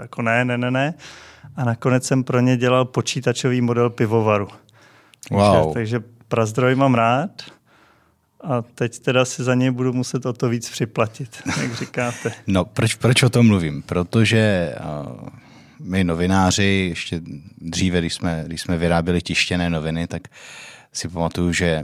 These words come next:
Speaker 2: okolo prvního, druhého, třetího září tohle byla pravidelná zpráva, která se dávala do novin každý, každý rok, protože to je takový symbol pro celý český pivovarnictví, že teď už taky můžou zdražit.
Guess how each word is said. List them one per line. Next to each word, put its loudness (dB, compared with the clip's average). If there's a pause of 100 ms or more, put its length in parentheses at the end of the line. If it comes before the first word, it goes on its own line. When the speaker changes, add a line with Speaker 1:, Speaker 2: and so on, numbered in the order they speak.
(160)
Speaker 2:
okolo -2
prvního, -2
druhého, 0
třetího -4
září 0
tohle -2
byla 0
pravidelná -2
zpráva, -4
která -10
se -6
dávala -4
do -6
novin -6
každý, -10
každý -8
rok, -8
protože -10
to -8
je -4
takový -8
symbol 0
pro -14
celý -6
český -4
pivovarnictví, -6
že -8
teď -8
už -4
taky -8
můžou -6
zdražit. -6